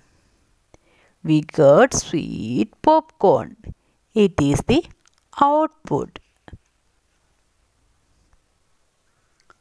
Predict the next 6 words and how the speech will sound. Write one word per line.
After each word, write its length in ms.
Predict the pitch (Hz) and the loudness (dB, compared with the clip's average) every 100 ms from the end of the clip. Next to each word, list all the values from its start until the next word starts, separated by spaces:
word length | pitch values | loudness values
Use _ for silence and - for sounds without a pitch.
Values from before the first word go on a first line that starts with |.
| _ _ _ _ _ _ _ _ _ | _ _ _ _ _ _ _ _ _
Okay, 440 | 180 170 170 220 285 | -6 -6 -8 -10 -10
friends, 520 | - 247 226 302 - | -8 -8 -6 -8 -10
do 280 | 180 165 151 | -10 -6 -6
you 200 | 160 269 | -4 -6
know 300 | 220 247 277 | -6 -8 -10
how 360 | - - - | -4 -4 -4